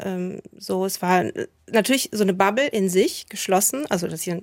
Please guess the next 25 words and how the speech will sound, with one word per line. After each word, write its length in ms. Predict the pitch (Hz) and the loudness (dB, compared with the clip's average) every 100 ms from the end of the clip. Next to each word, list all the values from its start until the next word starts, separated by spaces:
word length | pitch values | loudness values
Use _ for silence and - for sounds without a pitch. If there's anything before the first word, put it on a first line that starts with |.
| - | -10
später 400 | - - 196 190 | -8 2 2 2
nach 120 | 185 185 | -6 0
Deutschland 360 | 202 196 220 | 2 2 0
gekommen 280 | 220 226 220 | 0 2 2
bin, 160 | 202 196 | 2 0
hab 100 | 180 | 0
ich 80 | - | -4
dann 100 | 180 | -4
irgendwie 180 | 185 | 0
gesehen, 260 | 185 185 185 | 0 4 4
die 160 | 190 196 - | 2 -6 -6
Welt 280 | 190 214 220 | 4 4 4
ist 140 | 233 | 0
nicht 200 | 247 - | 2 4
so, 200 | 208 247 | 6 6
also 220 | 302 196 | 6 4
nicht 180 | 185 185 | 2 0
unbedingt 280 | 196 190 190 | -2 -2 -2
so. 120 | 277 - - - - - - | -4 -8 -14 -16 -20 -12 0
Aber 200 | 214 202 | 4 4
das 160 | 190 | 2
Umfeld 580 | - 214 226 262 247 233 | -2 -2 -2 4 4 4
war 100 | 214 | 4
sehr 220 | 190 233 | 6 6
international. 880 | 202 208 196 185 - 180 170 160 | 4 0 -4 -2 -2 0 0 -2